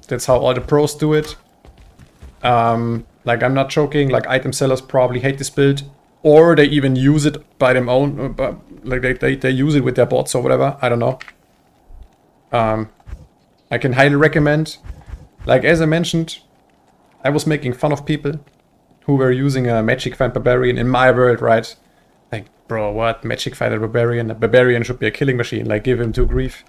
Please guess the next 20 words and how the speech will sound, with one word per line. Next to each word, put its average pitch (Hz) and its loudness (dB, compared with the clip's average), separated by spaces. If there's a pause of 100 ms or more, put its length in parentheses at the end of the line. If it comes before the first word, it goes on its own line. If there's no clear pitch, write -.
(240)
give 127 -2
him 120 -2
a 113 0
botte, 123 -2
give 123 0
him 120 -4
last 120 0
wish, 127 -6
make 113 -6
a - -16
frenzy 127 -2
barb, 107 -2 (100)
clap 120 -4
ubers. 123 -4 (420)
Yes, - -2 (120)
you 110 -4
can 120 -4
do 127 2
that, 135 0 (320)
but 107 0